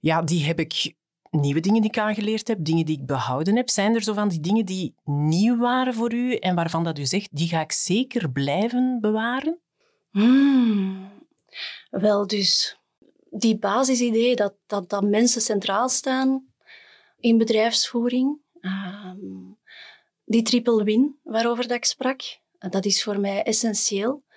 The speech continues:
Speaker 2: Ehm, dat zijn, dat zijn de twee zaken, eh, die dat belangrijkste zijn. En ook, en ook voor Bruno.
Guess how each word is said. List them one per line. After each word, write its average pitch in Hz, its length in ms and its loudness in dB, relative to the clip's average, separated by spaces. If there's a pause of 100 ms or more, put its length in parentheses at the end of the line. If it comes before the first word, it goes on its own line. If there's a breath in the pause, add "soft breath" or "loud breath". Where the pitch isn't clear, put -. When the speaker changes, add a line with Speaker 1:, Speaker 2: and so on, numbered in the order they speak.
(520 soft breath)
Speaker 2:
Ehm, 175 580 -8
dat 214 140 -2
zijn, 220 340 2
dat 202 140 -6
zijn 202 140 -4
de 190 140 -6
twee 220 280 2
zaken, 208 580 -4
eh, 190 260 -8
die 190 100 -6
dat 185 160 -4
belangrijkste 233 600 -2
zijn. 226 360 0
En 214 140 0
ook, 220 220 -4
en 208 160 0
ook 214 120 -2
voor 214 140 0
Bruno. 202 560 2